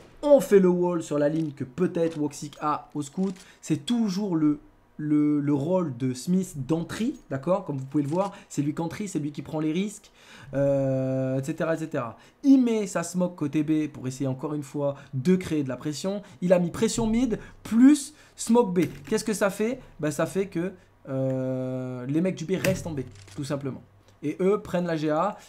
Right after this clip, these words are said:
et t'avais Richard pendant tout ce temps qui s'était infiltré G A et qui a réussi à faire un kill de dos. Voilà, on a peur un peu de la corniche,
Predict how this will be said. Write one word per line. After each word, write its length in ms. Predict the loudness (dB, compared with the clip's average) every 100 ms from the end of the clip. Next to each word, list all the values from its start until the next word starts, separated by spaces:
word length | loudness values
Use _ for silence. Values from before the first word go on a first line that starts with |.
| -8
et 100 | -4
t'avais 200 | -2 -2
Richard 280 | -2 -4 -4
pendant 180 | -6 -8
tout 120 | -8
ce 60 | -6
temps 100 | -6
qui 100 | -6
s'était 220 | -6 -6
infiltré 380 | -6 -8 -6 -4
G 80 |
A 100 | -4
et 20 | -6
qui 80 |
a 40 | -8
réussi 220 | -8 -8
à 60 | -8
faire 140 | -8
un 60 | -10
kill 160 | -8
de 80 | -8
dos. 140 | -10 -16 -20 -20 -20 -6
Voilà, 560 | 0 2 2 2 0 -8 -20 _
on 120 | 2
a 100 | 4
peur 200 | 4 4
un 80 | 2
peu 140 | 0 0
de 40 |
la 80 | 0
corniche, 540 | 0 0 -2 -4 -10